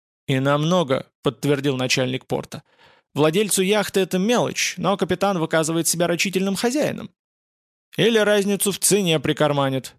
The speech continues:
крикнул кто-то. «И то возможно», согласился начальник порта. Я промолчал. Есть ещё вариант, о котором не говорят, хотя не я один такой умный. Догадываются, что с полными цистернами топлива,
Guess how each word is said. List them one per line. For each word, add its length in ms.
крикнул 380
кто-то. 400
«И 140
то 220
возможно», 580
согласился 580
начальник 480
порта. 340
Я 180
промолчал. 640
Есть 320
ещё 280
вариант, 380
о 60
котором 380
не 100
говорят, 400
хотя 280
не 220
я 140
один 300
такой 280
умный. 480
Догадываются, 680
что 160
с 80
полными 320
цистернами 560
топлива, 560